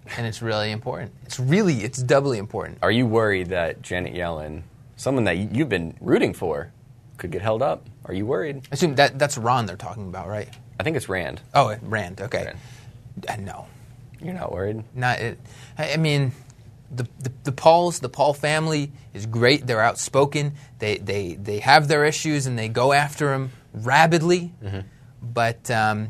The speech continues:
Speaker 1: but on something like this, yeah, I, I don't think that that's really gonna hold up the Yellen nomination.
Speaker 2: Fair enough. All right, moving on to the last tweet from our own Jordan Wathen. He says, "Push to start? That's a feature on my washing machine, not my car."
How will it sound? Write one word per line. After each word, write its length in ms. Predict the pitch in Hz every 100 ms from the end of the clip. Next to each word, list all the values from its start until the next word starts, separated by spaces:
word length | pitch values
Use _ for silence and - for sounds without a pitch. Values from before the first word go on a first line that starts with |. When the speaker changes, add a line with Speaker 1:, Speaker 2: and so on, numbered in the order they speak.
| 117
Speaker 1:
but 140 | 120 117
on 120 | 113
something 280 | 117 110 95
like 180 | 92 85
this, 200 | 78 90
yeah, 240 | 87 87
I, 60 | 98
I 20 |
don't 200 | 92 98
think 160 | 90 87
that 100 | 80
that's 220 | 76 -
really 160 | 82 85
gonna 140 | 82
hold 260 | - 87 82
up 180 | 85 -
the 120 | 87
Yellen 400 | 85 90 80 85
nomination. 500 | 85 - - - - - -
Speaker 2:
Fair 200 | - 80
enough. 280 | 82 82 -
All 60 | 95
right, 100 | 95
moving 220 | 95 98
on 140 | 87
to 100 | -
the 80 | 90
last 260 | 95 90 -
tweet 300 | 104 104 -
from 180 | - 90
our 160 | 92
own 260 | 92 92 90 - - - -
Jordan 340 | 117 113 98
Wathen. 320 | 90 95 -
He 80 | 90
says, 460 | - 92 87 80 - - - - - - -
"Push 260 | 202 -
to 100 | -
start? 360 | - 117 202 - - - - - - - -
That's 120 | 180
a 60 |
feature 240 | 180 202 165
on 60 | 135
my 100 | 104
washing 400 | 104 147 - 87
machine, 400 | - 82 69 73 - -
not 220 | 95 98 -
my 140 | 71
car." 360 | - 71 57